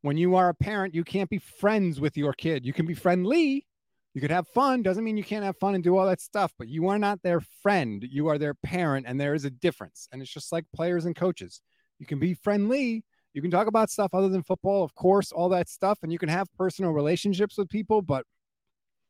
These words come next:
I don't know. I, again, I'm not taking a hard stance here. I'm just throwing it out there, and if you wanna say I'm an idiot, I'm willing to, <laughs> I'm willing to be convinced that I am, in fact, an idiot.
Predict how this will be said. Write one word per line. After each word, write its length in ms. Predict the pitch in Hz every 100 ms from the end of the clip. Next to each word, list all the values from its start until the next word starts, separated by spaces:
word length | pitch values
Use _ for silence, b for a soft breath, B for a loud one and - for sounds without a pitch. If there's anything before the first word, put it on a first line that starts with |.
| _ _ _ _ _ _
I 40 | 120
don't 120 | 156
know. 140 | 160 - _ _ _ _ _ _ _ _ _ _ _ _ _
I, 180 | 110 135 165 -
again, 340 | 143 139 - _ _
I'm 180 | 120 123
not 260 | 143 170 - - -
taking 200 | 165 170
a 60 |
hard 300 | 143 165 170
stance 400 | - 190 185 170
here. 240 | 180 190 180
I'm 100 | 135
just 220 | 156 -
throwing 260 | 165 165 170
it 80 |
out 200 | 160 165 -
there, 260 | 165 170
and 200 | 151 135
if 120 | 131 -
you 120 | 151
wanna 220 | 143 151
say 180 | - 160
I'm 120 | 156
an 60 | 156
idiot, 300 | 160 170 156
I'm 140 | 143
willing 320 | 156 175 175
to, 200 | 160 165 135 -
<laughs> 160 | 156 -
I'm 100 | 185
willing 220 | 311 320
to 60 | 311
be 120 | 294
convinced 460 | 240 262 269 277
that 100 | 240
I 80 | 226
am, 240 | 247 220 147
in 120 | 127
fact, 300 | 117 90 -
an 120 | -
idiot. 280 | 87 175